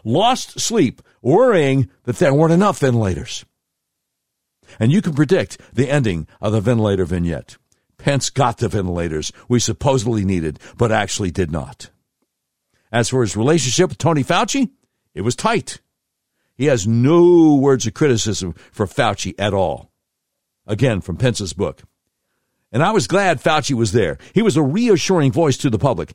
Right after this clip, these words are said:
Mitch McConnell had advised me correctly that Fauci would be a valuable member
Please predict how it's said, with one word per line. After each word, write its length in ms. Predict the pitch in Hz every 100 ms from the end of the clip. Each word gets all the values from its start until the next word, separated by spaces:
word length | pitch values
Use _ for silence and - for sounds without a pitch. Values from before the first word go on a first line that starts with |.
| - -
Mitch 200 | 226 -
McConnell 440 | 180 196 190 143
had 120 | 151
advised 400 | 127 156 170 117
me 100 | 131
correctly 480 | 113 156 143 104 80 - _ _ _ _ _ _ _ _ _ _ _ _ _ _
that 180 | 131 120
Fauci 360 | 165 170 - 139
would 80 |
be 180 | 127 131
a 100 | 117
valuable 640 | 98 80 139 143 127 107 107
member 400 | 113 101 85